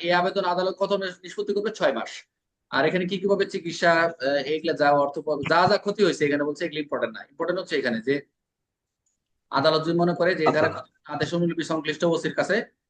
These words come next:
Speaker 1: বারবার প্রেরণ করবে। আর যেখানে প্রতিপক্ষ থাকে সে তাকেও কি সংশ্লিষ্ট পক্ষ সময় কপি দিবে। আর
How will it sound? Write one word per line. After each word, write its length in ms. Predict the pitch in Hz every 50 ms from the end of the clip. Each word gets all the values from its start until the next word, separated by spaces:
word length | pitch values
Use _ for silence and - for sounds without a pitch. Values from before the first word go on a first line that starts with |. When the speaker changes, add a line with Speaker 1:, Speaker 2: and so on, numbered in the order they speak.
| - -
Speaker 1:
বারবার 340 | 123 135 147 143 139 151
প্রেরণ 220 | - 165 156 156 147
করবে। 220 | 139 131 120 123
আর 140 | 123 127 123
যেখানে 280 | - 143 139 165 165 165
প্রতিপক্ষ 460 | - 185 175 180 175 175 160 - 180
থাকে 220 | 180 180 180 196
সে 160 | - - 165
তাকেও 280 | - - 151 151 180 185
কি 300 | 170 180 165 131 113 - _ _
সংশ্লিষ্ট 400 | _ - 156 156 170 170 165 -
পক্ষ 200 | - 160 156 -
সময় 220 | 170 - 175 165 151
কপি 240 | - 156 135 127 123
দিবে। 220 | 123 - - - _ _ _ _ _ - _ -
আর 420 | 123 127 127 127 127 131 131 131